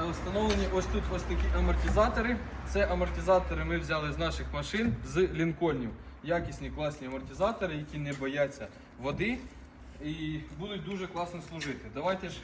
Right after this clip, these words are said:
попробуємо відкрити нашу кришечку. У нас ось тут стоять збоку ось такі замочки, посилені на полосу, не на проволоку.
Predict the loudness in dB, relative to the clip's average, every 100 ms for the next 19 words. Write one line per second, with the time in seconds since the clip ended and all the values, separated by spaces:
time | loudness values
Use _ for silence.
0 | -12 -10 -2 2 2 2 -2 -2 -2 -2
1 | -4 -6 -4 -4 -6 -6 -10 -10 -12 -12
2 | -8 -2 -2 -4 -8 -8 -6 -4 -4 -4
3 | -6 -6 -6 -8 -8 -10 -6 -8 -8 -12
4 | -8 -6 -2 -2 -2 -4 -4 -6 -14 -14
5 | -12 -2 0 0 4 6 6 4 0 -4
6 | -8 0 2 2 0 0 0 -2 0 0
7 | 2 0 2 0 -2 -4